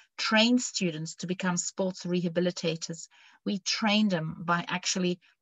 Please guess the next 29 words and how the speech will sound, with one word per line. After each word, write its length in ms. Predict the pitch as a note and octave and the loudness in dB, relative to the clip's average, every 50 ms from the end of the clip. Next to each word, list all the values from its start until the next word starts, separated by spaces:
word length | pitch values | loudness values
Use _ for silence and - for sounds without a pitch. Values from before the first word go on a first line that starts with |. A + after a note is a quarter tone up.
| _ _ | _ _
teaching 440 | - - G#3+ G3 - - - G3 F#3 | -2 -2 0 0 2 2 4 4 4
them 260 | F3 E3 E3+ E3+ D#3+ - _ _ _ _ _ _ _ _ _ _ _ _ _ _ _ _ _ _ _ _ _ _ _ _ _ _ _ _ _ _ | 4 4 0 -2 -4 -6 _ _ _ _ _ _ _ _ _ _ _ _ _ _ _ _ _ _ _ _ _ _ _ _ _ _ _ _ _ _
the 180 | F#3 F#3 G3 G3 | 2 2 4 4
ability 480 | F3 D#3+ G3 G3 G3+ F#3+ F#3+ - F3 | 4 4 4 4 4 2 2 0 -2
to 140 | E3 - F#3 | 0 0 0
recognize 800 | E3+ E3+ F#3+ G#3+ G#3+ - F#3 F3+ F#3 E3 D#3+ D#3 D3+ D#3 D#3+ - | 2 4 2 2 4 2 2 2 2 2 2 0 0 -2 -6 -6
and 160 | - D#3 F3+ F#3 | -4 -4 -2 0
to 140 | F#3+ F#3 F#3 | 0 0 0
acknowledge 580 | F3+ F3+ F3+ F#3 F#3+ F#3+ E3 D3 D3 - - | 2 2 2 4 4 2 2 0 -2 -4 -2
that 180 | - E3+ - - _ _ _ _ _ | 0 0 0 -2 _ _ _ _ _
the 60 | F3 | -6
chronic 460 | E3+ - - - G3 F#3+ F#3 F#3+ - | -6 -2 0 2 2 4 2 0 -2
pain 300 | - F#3+ F3+ F3 F3 E3+ - | 0 0 2 2 2 0 -2
is 240 | - F#3+ F#3 E3+ E3 | -2 -2 0 0 -2
real 460 | D#3+ F#3 G#3 G3 F3 D3+ - - - - - - _ _ _ _ | -2 0 0 2 2 0 0 -4 -8 -14 -20 -20 _ _ _ _
to 120 | - - G3+ | -4 -2 0
the 80 | F3+ | 0
person 560 | F3 - G3 F3+ E3+ F3+ - - - D3 D3+ - | 0 0 0 0 0 0 -2 -6 -8 -8 -8 -6
and 160 | - F3 F#3 F3 | -2 0 0 0
that 120 | E3+ - | 2 0
there 180 | F3+ F#3 F3+ F#3+ | 0 0 2 4
are 160 | F#3 F3+ F3+ | 4 2 2
things 320 | - - F3+ E3+ F3 E3+ | 0 -2 -2 -2 -2 -4
that 120 | - E3 - | -4 -6 -6
we 80 | E3+ | -6
can 240 | F3+ - F3+ F3 E3+ | -4 -2 -2 -2 0
do 300 | D#3+ E3 E3 D#3+ D#3+ D#3+ - _ _ _ _ | 0 -2 -2 -2 -2 -6 -8 _ _ _ _
to 80 | - G3 | -8 -2
help 280 | F#3 A3+ A#3 A#3 A3+ | 2 4 2 2 2